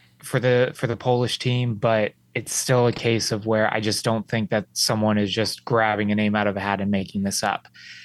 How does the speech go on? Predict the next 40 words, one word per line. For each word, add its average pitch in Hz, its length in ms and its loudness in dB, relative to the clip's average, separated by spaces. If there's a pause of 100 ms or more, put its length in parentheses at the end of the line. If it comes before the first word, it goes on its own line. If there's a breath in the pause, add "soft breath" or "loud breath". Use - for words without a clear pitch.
(320 loud breath)
At 131 100 -4
the 143 80 0
same 147 320 4
time, 156 640 0
when 120 300 0 (320)
I 131 180 0
take 151 240 0
a 139 80 2
view 120 300 2
of 110 320 0
where 127 420 2
is 139 240 2
M 117 140 -4
L 107 180 0
S 104 220 -2
as 113 180 0
a 107 60 0
league, 104 500 -2 (880 loud breath)
and 135 140 4
I 139 100 4
think, 147 420 2 (1300 loud breath)
I 135 80 0
think 180 180 4
in 175 80 6
the 135 80 6
best 123 380 -2
light, 135 280 0
M 127 160 2
L 135 180 2
S 131 220 2
is 113 120 -4
a 110 100 -2
developmental 107 960 0
league. - 400 -10 (480 loud breath)
It's - 280 -2
not 127 260 2
a 143 60 4
league 127 320 2
where 117 160 4
I, 113 180 0